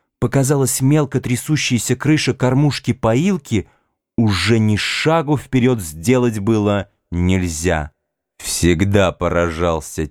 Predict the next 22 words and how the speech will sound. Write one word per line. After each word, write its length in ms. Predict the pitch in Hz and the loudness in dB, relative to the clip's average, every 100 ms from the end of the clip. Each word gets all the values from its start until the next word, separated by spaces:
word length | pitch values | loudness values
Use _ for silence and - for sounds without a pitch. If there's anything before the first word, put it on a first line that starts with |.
| - | -10
тихо 300 | - 90 - | -8 -6 -4
сказал 400 | - - 80 82 | -4 -2 -2 -2
Шестипалому 960 | - 90 - - - - 101 98 95 90 | -2 -4 -4 -6 -2 0 2 2 0 0
затворник, 840 | 90 92 92 87 82 76 76 - _ _ _ _ _ _ | -2 -4 -2 -2 -2 -4 -6 -10 _ _ _ _ _ _
«как 220 | 87 78 | 0 2
здесь 320 | 80 78 92 | 0 0 0
всё 360 | - - - 107 | -2 -4 0 2
мудро 400 | 107 92 80 90 | 2 0 -2 -2
устроено. 840 | 98 - - 95 85 76 69 71 - _ _ _ _ _ _ _ - | -4 -6 -2 0 0 -2 -4 -8 -12 _ _ _ _ _ _ _ -2
Те, 160 | 101 | 0
кто 160 | 90 98 | 2 -2
стоит 320 | - 98 92 | 0 0 0
близко 420 | 82 139 - 98 | 0 -2 -2 -4
к 120 | - | -4
кормушке-поилке, 1200 | - 98 92 90 - 87 - 90 87 78 - 76 - _ _ _ _ _ | -2 0 0 -2 -4 -4 -2 0 -2 -4 -4 -6 -8 _ _ _ _ _
счастливы 640 | - - - 127 - 113 104 | -4 -2 0 0 0 0 0
в 60 | |
основном 480 | 98 - 104 101 107 | -2 0 0 0 -2
потому, 400 | 104 98 110 170 | -2 -2 0 -2
что 280 | 147 - 104 | -4 -4 -4
всё 380 | - - - 107 | -4 -4 0 0
время 560 | 92 104 147 160 160 | 2 0 2 2 0